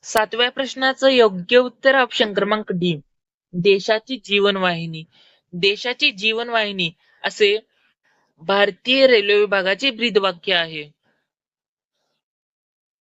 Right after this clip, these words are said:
प्रश्न क्रमांक आठ, भारतात एकूण किती रेल्वे विभाग आहेत? आठव्या प्रश्नाचं योग्य उत्तर ऑप्शन क्रमांक बी,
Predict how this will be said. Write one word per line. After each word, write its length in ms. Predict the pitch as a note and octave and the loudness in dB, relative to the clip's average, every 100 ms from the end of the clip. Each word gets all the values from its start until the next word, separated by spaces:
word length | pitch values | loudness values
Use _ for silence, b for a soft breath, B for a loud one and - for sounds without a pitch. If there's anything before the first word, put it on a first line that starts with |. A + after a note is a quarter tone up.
| _ _ _ _ _ _ _ _ _ _ _ _ _ _ _ _ _ | _ _ _ _ _ _ _ _ _ _ _ _ _ _ _ _ _
प्रश्न 300 | A3 - B3 | -8 -6 -4
क्रमांक 460 | B3 A#3 A#3+ A#3+ C#4 | 0 0 0 2 4
आठ, 420 | - F#3 F3+ - _ _ _ _ _ _ | 4 2 -2 -2 _ _ _ _ _ _
भारतात 580 | F3+ F#3 F3+ F#3 - B3+ _ | -2 0 0 -2 -2 -4 _
एकूण 340 | E3+ F#3+ B3+ A#3+ | -2 0 -2 -4
किती 280 | - B3 C#4+ | -4 -2 0
रेल्वे 360 | B3+ G#3 G#3+ B3+ | 4 2 2 -4
विभाग 400 | A#3+ F#3+ G3 F3 | -4 -2 -2 -2
आहेत? 280 | E3 E3+ D#3 _ _ _ _ _ _ | -6 -8 -14 _ _ _ _ _ _
आठव्या 420 | - F#3 G3 A3+ | -4 -4 0 0
प्रश्नाचं 640 | A#3+ A#3+ - B3 B3 A#3+ B3+ | 0 -4 -4 0 -2 0 0
योग्य 580 | A#3+ G#3 F3+ E3 - | 4 2 0 -6 2
उत्तर 380 | A#3 A#3+ - B3 | 2 2 -2 0
ऑप्शन 400 | A#3+ A#3 - G#3 | 0 -2 -4 -4
क्रमांक 380 | F3+ G3+ G#3+ G#3 | -2 -2 -2 -4
बी, 320 | F3 E3+ D#3 | -6 -4 -6